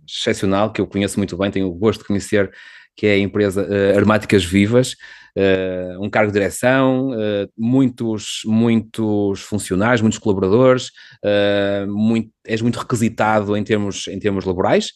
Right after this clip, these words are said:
Ehm, como é que consegues manter o equilíbrio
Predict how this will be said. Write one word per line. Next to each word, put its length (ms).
Ehm, 540
como 160
é 80
que 40
consegues 380
manter 260
o 80
equilíbrio 600